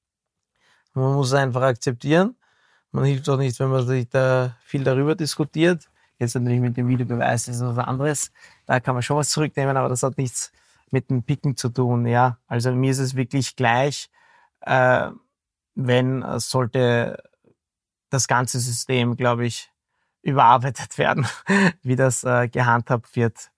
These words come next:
äh, mit der Zwischenrunde, mit den Nullpunkten, mit dem, wer qualifiziert ist. Also wenn, gehört das Ganze besprochen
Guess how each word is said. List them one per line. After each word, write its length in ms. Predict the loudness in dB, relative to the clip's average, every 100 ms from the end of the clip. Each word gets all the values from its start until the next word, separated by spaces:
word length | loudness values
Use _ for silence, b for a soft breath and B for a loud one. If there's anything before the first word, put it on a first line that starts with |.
| _ _ -6
äh, 340 | 0 0 0 -4
mit 180 | -8 -8
der 80 | -6
Zwischenrunde, 640 | -6 -6 -4 -4 -2 -2
mit 220 | -2 -4 -2
den 320 | -2 -2 -6 -6
Nullpunkten, 760 | -6 -4 -4 -6 -4 -4 -2
mit 220 | -2 -4
dem, 340 | -4 -2 -4 -6 b b b b
wer 160 | -2
qualifiziert 580 | 0 -2 -4 -6 -4 -2
ist. 160 | -2 -2
Also 280 | -2 -2 -2
wenn, 260 | -2 -2
gehört 180 | -6 -6
das 160 | -6 -2
Ganze 300 | -2 -2 -4
besprochen 640 | -4 0 0 0 -2 -4